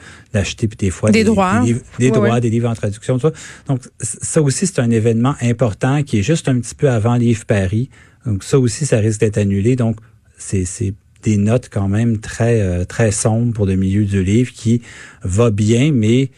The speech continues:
Speaker 1: qui est fragile toujours. Donc, c'est, c'est pas des bonnes nouvelles du tout.
Speaker 2: Puis en même temps, David Canté, j'imagine que, qu'il y aurait beaucoup eu de, de, de maisons d'édition qui se seraient pas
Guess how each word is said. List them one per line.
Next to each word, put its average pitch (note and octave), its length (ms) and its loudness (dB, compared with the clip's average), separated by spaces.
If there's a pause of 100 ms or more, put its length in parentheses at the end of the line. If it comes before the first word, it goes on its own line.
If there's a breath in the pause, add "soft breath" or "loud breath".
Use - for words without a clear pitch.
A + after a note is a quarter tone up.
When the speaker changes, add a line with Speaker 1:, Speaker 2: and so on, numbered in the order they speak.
(260 soft breath)
Speaker 1:
qui - 140 -4
est - 20 0
fragile G#2+ 600 0
toujours. F#2 500 -2
Donc, F#2+ 280 -4
c'est, F2+ 280 -6
c'est G2 160 -4
pas A#2+ 140 0
des A2 120 2
bonnes G2+ 220 2
nouvelles F#2+ 340 0
du F2+ 200 -12
tout. F2+ 140 -8
Speaker 2:
Puis - 120 0
en G3+ 60 4
même F#3+ 100 0
temps, G3 160 2
David F#3 240 2
Canté, F#3+ 300 2
j'imagine F#3+ 400 2
que, E3 600 2
qu'il - 140 -4
y F3 60 2
aurait E3+ 160 0 (100)
beaucoup G3 400 0
eu G3+ 120 2
de, E3 480 0
de, E3+ 140 -2
de F#3 100 0
maisons F3+ 260 2
d'édition G3 300 2
qui - 80 -8
se - 80 -2
seraient F3+ 220 0
pas G3+ 340 2